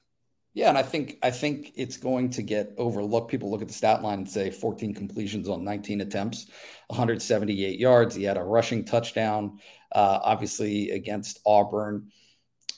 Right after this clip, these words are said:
Uh, that's in three quarters, <laughs> right? Like, he didn't have to play. Uh, he didn't have to play at the end of that game because Penn State's lead was what it was. So,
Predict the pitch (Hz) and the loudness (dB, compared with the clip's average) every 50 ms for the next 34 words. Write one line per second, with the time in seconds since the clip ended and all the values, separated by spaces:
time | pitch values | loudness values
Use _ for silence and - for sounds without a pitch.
0 | _ _ 117 117 110 107 107 107 - _ _ - 147 147 - 196 151 - - - | _ _ -4 -2 -2 -4 -6 -10 -14 _ _ -4 2 4 6 6 6 4 2 -2
1 | 123 131 139 123 - - 156 175 175 - - - - - - - - _ _ _ | -2 0 0 -2 0 2 2 2 2 2 -2 -8 -12 -12 -14 -14 -16 _ _ _
2 | _ - - - - - 214 190 - - - - - - 202 202 - - - 233 | _ -10 -10 -10 0 2 4 4 4 4 2 2 4 4 4 2 4 2 2 2
3 | 226 214 226 214 - - - - - - 127 - - 131 143 147 139 123 123 120 | 4 4 2 2 4 2 0 2 0 -4 -4 0 2 6 6 8 6 6 2 -2
4 | - - - - - - - 143 139 135 127 - - 143 151 180 208 190 180 165 | -8 -12 -12 -12 -14 2 6 8 8 8 8 6 4 2 2 4 4 6 4 4
5 | 180 - - - - - 151 170 185 165 - 139 123 127 123 123 127 123 127 120 | 4 2 -4 -6 0 4 6 6 6 6 4 0 -4 -4 -2 -2 0 0 2 2
6 | 120 117 113 - - - 156 175 - 165 139 127 123 131 117 - - 131 117 104 | 2 2 0 -2 -2 -2 0 0 0 0 -2 -2 -2 -6 -10 -8 -4 -4 -4 -2
7 | - 139 131 120 - - 131 123 120 - - 117 127 127 135 127 113 107 107 107 | -2 -4 -4 -4 -2 -2 -2 -2 -2 -4 -6 -4 -2 -2 -2 -2 -2 -2 -2 -2
8 | 104 - 113 113 107 104 - - 110 110 131 135 123 95 - - - - - - | -4 -2 -2 -2 -2 -2 -4 -8 -4 0 2 4 4 2 0 -4 -10 -10 -6 -2
9 | 131 123 113 110 107 - | 0 2 2 2 0 -2